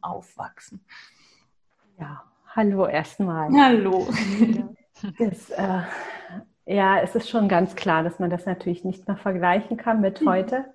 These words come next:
Speaker 2: Ich kenne noch den Kla-, äh, den Schwarz-Weiß-Fernseher, den wir hatten mit zwei Programmen. <laughs> Und, äh, naja, wobei erstmal ein Programm, genau, mit ganz viel Rauschen und et cetera.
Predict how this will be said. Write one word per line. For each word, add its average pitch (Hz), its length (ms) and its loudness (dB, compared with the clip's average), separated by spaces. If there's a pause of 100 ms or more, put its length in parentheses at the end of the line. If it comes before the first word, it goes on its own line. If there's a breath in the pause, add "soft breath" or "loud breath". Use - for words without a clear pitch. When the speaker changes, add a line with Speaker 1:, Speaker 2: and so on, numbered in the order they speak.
(760)
Speaker 2:
Ich - 180 -6
kenne 214 260 4
noch 190 180 2
den 190 180 -2
Kla-, 175 320 0
äh, 180 160 2
den 185 180 -2
Schwarz-Weiß-Fernseher, 170 1080 0
den 170 200 0
wir 175 140 2
hatten 190 240 -4
mit 185 180 -2
zwei 160 220 0
Programmen. 156 840 -6
<laughs> - 2250 2
Und, 208 420 4
äh, 185 260 6
naja, 254 300 4
wobei 208 280 4
erstmal - 400 0
ein 208 240 0
Programm, 294 680 -2 (420 loud breath)
genau, 190 240 0
mit 190 180 -2
ganz 190 280 0
viel 190 160 2
Rauschen 233 500 2
und 226 160 -2
et 233 160 -4
cetera. 226 640 2